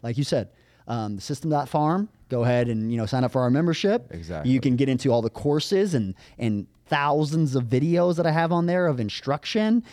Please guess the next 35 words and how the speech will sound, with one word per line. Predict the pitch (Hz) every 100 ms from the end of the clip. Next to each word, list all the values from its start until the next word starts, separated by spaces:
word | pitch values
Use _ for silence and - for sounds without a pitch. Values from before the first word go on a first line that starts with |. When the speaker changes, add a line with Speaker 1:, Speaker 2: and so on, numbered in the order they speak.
| -
Speaker 1:
Uh, | - 113
you | 117
could | 123
also | 131 120
come | 139 113
and | 101
train | - 151 165 190
here. | 196 202 214 240 - -
You |
could | 123
also | 123 117 113
send | 135
in | 120
for, | 117 117
you | 110
know, | 113
remote | 107 117 147 -
training. | 165 170 202 214
We | 131
also, | 110 -
too, | 117 135
our | 113
membership | 123 139 156 156
is | 123 - _ - 113
dog | 123 127 160 - _ _ _
cheap, | - 190 226 - - -
Speaker 2:
Yeah. | 80
Speaker 1:
you | 104
know? | 175 185 240 - - -
Uh, | 143
so | - 151
it's | 135
like, | 143 -
okay, | 156 - 135
like, | 104 107